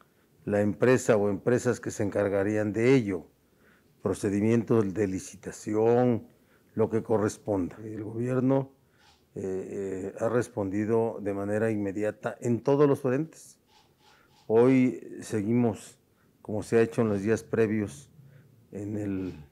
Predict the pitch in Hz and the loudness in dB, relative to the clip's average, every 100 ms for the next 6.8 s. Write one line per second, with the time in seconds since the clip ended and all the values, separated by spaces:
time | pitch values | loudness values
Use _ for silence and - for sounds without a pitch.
0 | _ _ _ _ _ - 110 107 98 110 | _ _ _ _ _ -20 -16 -12 -2 0
1 | 117 107 - 127 135 120 101 98 95 107 | 2 0 2 4 6 4 2 -2 -4 -4
2 | 104 117 127 120 - - - - - - | 0 4 4 2 -4 -20 -20 -20 -20 -12
3 | - 104 - 151 156 120 107 101 - 107 | -4 -4 4 6 6 4 2 -2 -4 -2
4 | 113 120 - - - - - - - - | 2 0 -2 -18 -20 -20 -20 -20 -20 -12
5 | 101 90 101 101 - 110 98 95 95 - | -10 -4 -2 -2 -6 -8 -6 -6 -8 -10
6 | - 101 101 - 95 113 113 - | -6 -4 -4 -6 0 0 0 -8